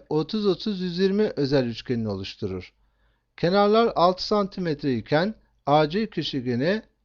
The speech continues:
altı kök üç olur. F C'nin iki katı A F'ye eşit olarak verildiğinden F C'nin değeri iki kök üç iken A F'nin değeri dört kök üç olur.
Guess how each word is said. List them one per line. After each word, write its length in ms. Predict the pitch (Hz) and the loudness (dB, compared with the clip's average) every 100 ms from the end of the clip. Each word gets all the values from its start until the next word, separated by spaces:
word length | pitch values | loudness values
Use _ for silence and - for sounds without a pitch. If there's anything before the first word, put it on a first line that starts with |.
| - | -2
altı 320 | 147 165 - | 2 2 0
kök 240 | 190 202 - | -6 -6 -4
üç 160 | 180 | -4
olur. 360 | 127 85 82 - _ _ _ _ _ _ _ _ _ | -4 -4 -8 -18 _ _ _ _ _ _ _ _ _
F 240 | - 165 180 | -2 2 2
C'nin 420 | 190 208 240 240 | 4 2 2 0
iki 200 | 226 240 | 0 -2
katı 460 | 240 220 208 147 - _ - | -2 4 4 4 -4 _ 4
A 220 | 170 180 | 6 4
F'ye 420 | 180 202 214 - | 6 6 6 4
eşit 280 | 160 - 202 | 0 -2 2
olarak 420 | 185 147 127 - | 4 4 2 2
verildiğinden 720 | 131 117 104 104 95 113 190 - _ _ _ | 0 0 -2 -4 -2 -4 -4 -10 _ _ _
F 300 | - 165 175 | -2 2 4
C'nin 360 | 190 202 226 190 | 4 2 2 4
değeri 360 | 156 123 104 | 6 6 2
iki 340 | - - - 202 | -6 -10 -8 -4
kök 220 | 214 214 | -4 -4
üç 200 | 208 - | -6 -4
iken 360 | - 208 220 - _ _ _ _ _ 143 | 2 2 2 -6 _ _ _ _ _ 4
A 180 | 151 | 4
F'nin 380 | 147 185 202 214 | 4 0 0 2
değeri 440 | 175 151 185 226 180 | 4 4 2 0 4
dört 200 | 202 196 | 4 2
kök 220 | 151 - | -8 -8
üç 140 | - | -6
olur. 360 | 120 95 87 | -4 -4 -10